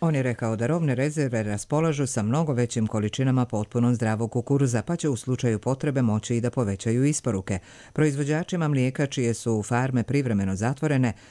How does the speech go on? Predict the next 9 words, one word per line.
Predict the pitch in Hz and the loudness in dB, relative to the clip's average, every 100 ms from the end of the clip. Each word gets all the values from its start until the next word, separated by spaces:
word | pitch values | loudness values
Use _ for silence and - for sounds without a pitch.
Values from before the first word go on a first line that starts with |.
| - | -4
rješavanjem | 170 160 135 120 120 110 | 0 0 0 2 2 2
veterinarske | 107 110 117 117 110 98 - | 0 0 0 2 0 -2 -2
inspekcije | 98 92 123 143 - 160 131 | -2 0 -2 -4 -2 -2 0
država | 107 107 117 | -2 -2 -2
će | 117 135 120 | -2 -2 -2
iz | 101 | 0
rezervi | 107 107 110 110 113 | -2 0 -2 0 -2
besplatno | 110 107 - 120 113 117 113 | 0 -2 -2 -4 0 0 2
distribuirati | 123 - 120 107 110 139 135 117 | 0 -2 -2 0 0 0 0 -2